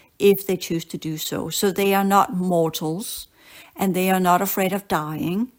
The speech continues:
and they have every technology in the world to keep them alive, which were part of the agreement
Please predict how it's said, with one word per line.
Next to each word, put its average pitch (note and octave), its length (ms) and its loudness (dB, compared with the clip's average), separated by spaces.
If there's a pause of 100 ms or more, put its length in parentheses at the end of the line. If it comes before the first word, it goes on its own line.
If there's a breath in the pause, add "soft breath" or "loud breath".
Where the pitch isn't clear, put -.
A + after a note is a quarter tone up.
(560 loud breath)
and F3+ 240 0
they F#3+ 340 0
have F#3 320 0 (100)
every A3+ 280 6
technology F3+ 680 -2
in F#3 60 -2
the F#3+ 100 -2
world E3+ 520 -2 (260 soft breath)
to - 140 -6
keep - 320 -6
them E3+ 320 -4 (100)
alive, D#3+ 500 -4
which F#3+ 280 -2
were F3+ 100 -2
part F3+ 340 -2
of F3 120 -6
the E3+ 80 -4
agreement E3 680 -2